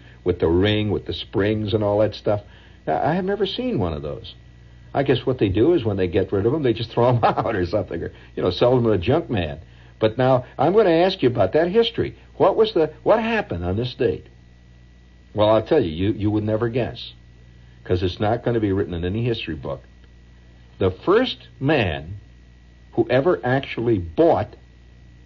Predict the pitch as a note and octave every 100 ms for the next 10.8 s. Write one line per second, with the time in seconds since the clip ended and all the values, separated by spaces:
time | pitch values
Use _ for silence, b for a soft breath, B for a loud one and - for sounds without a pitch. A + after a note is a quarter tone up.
0 | - - A2+ - D3+ C3 F2 D2+ - C2
1 | - - - - - - - - - -
2 | - - - - - - F2 C#3+ G2 F#2
3 | - - - - - - E2+ D#2+ B2+ E3
4 | - C#3+ B2 A2+ B2+ B2+ - D#2+ - -
5 | - D#2 D2+ G#2 A2 - D2 B1+ - -
6 | - - - - - - - - - -
7 | - - - - - - - - - -
8 | - G2 G2 G#2+ G#2+ G#2+ C3 E3 D3+ A#2
9 | A3 C#4+ G2+ E2+ D2+ C#2 E2 D#2 D2+ D#2
10 | B2+ - B B B G2 G2